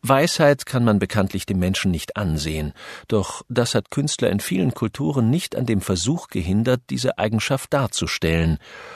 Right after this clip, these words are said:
Erinnern Sie sich beispielsweise an die Buddhas und Bodhisattvas,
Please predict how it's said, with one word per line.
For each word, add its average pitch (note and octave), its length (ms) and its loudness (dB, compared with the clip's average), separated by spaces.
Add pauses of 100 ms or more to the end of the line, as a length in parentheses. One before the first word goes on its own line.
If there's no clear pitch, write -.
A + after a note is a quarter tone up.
(240)
Erinnern C#3+ 380 4
Sie A2+ 120 0
sich G#2+ 240 -2
beispielsweise G2 720 0
an F#2 100 -4
die F2 80 -2
Buddhas F2 580 0
und D#2+ 320 -8
Bodhisattvas, F2 920 0